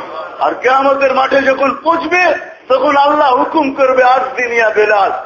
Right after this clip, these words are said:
বেলাল আজান দাও।" তখন উনি আজান শোনাবে, সমগ্র জগৎ ওনার আজানকে শুনবে।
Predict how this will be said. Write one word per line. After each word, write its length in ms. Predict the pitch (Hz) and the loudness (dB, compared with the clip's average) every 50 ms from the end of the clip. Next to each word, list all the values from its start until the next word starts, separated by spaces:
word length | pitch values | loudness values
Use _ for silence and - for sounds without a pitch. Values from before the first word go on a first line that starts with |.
| - - - - | -14 -14 -8 -6
বেলাল 300 | 190 220 240 233 226 220 | -2 0 2 2 2 4
আজান 520 | 214 214 214 - 262 269 269 269 240 240 | 2 2 2 2 2 2 2 2 0 0
দাও।" 260 | 247 247 233 196 - - - - - - - | 2 2 2 2 0 -2 -6 -12 -16 -8 -2
তখন 300 | 214 226 220 214 240 233 | 0 0 0 2 0 0
উনি 200 | 226 226 226 226 | 0 0 0 0
আজান 480 | 214 208 208 214 208 226 247 247 233 214 - - - | 0 0 0 0 0 2 2 0 0 -2 -4 -8 -8
শোনাবে, 560 | 240 269 285 302 320 320 330 349 370 349 285 - - - - - - - | -4 -2 0 0 0 2 2 2 2 2 0 0 -4 -10 -12 -14 -10 -6
সমগ্র 580 | - 214 240 247 277 277 269 - 233 240 226 196 | -4 -4 0 2 2 2 2 0 0 0 0 0
জগৎ 600 | - - - - 269 311 320 320 320 302 - 240 | 0 -4 -6 -2 0 0 2 2 2 0 0 0
ওনার 220 | 233 220 226 214 | 0 0 0 0
আজানকে 500 | 202 190 190 - 208 202 190 175 - 175 | 2 0 0 -2 -2 -4 -4 -4 -6 -8
শুনবে। 440 | 156 - 156 156 151 135 - - - | -8 -6 -8 -10 -10 -10 -12 -16 -18